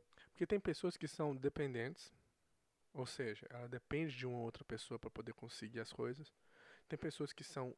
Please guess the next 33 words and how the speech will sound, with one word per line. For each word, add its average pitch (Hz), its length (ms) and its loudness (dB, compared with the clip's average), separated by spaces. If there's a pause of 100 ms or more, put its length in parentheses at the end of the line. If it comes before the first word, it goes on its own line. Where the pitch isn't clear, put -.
independentes, 175 920 2
ou 151 100 -4
seja, 120 340 0
a - 20 0
pessoa - 320 0
não 160 80 0
precisa 180 360 2
de 135 120 -6
ninguém 123 320 -4
pra - 140 -4
poder 113 380 -4 (240)
conseguir 117 420 -4
as 110 160 -2
coisas 104 340 -4
dela, - 340 0 (340)
pra - 100 -10
ser 113 120 -2
bem-sucedida. 110 480 -6 (380)
E 143 60 -6
tem, - 180 -4
e 131 40 -4
tem 165 140 0
pessoas 160 280 0
que - 80 -8
são 160 240 0
interdependentes, 151 1160 0 (320)
que - 100 -12
são 156 140 2
pessoas 165 500 2
que - 120 -8
conseguem, 208 680 2
mas 147 180 0
ela, 165 140 4